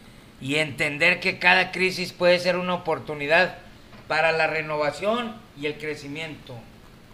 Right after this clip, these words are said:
A veces los momentos más oscuros y difíciles son necesarios para que podamos experimentar un renacimiento y alcanzar nuestro máximo potencial.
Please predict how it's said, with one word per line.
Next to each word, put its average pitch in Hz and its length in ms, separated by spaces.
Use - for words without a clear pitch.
A 139 80
veces 220 280
los 226 180
momentos 220 500
más 220 220
oscuros 220 520
y 196 80
difíciles 196 720
son 196 180
necesarios 185 920
para 135 260
que 143 100
podamos 156 420
experimentar 147 720
un 180 160
renacimiento 165 1120
y 127 80
alcanzar 135 560
nuestro 147 300
máximo 143 440
potencial. 110 640